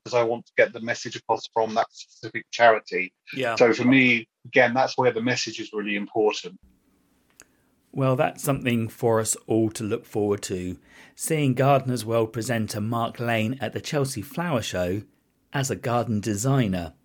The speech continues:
Speaker 2: And as Mark said himself, he'll probably end up doing three gardens on the year that he's there.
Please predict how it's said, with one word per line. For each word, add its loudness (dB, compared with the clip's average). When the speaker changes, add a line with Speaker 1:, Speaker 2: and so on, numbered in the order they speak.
Speaker 2:
And -4
as -4
Mark -2
said 0
himself, -2
he'll -2
probably 0
end -2
up -4
doing -4
three 0
gardens -2
on -2
the -4
year -2
that -6
he's -6
there. -6